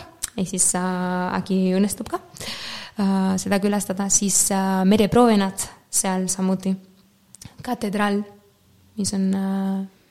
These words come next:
väga ilus samuti. No, eriti siis vanalinna,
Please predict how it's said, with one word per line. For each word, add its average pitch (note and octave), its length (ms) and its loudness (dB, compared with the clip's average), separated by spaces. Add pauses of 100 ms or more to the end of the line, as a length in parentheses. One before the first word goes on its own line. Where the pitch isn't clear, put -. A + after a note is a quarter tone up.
(120)
väga G3 220 -8
ilus G#3+ 300 0
samuti. A3 500 0 (760)
No, B3+ 120 0 (720)
eriti D4 300 2
siis F#3 240 -4
vanalinna, G3+ 560 4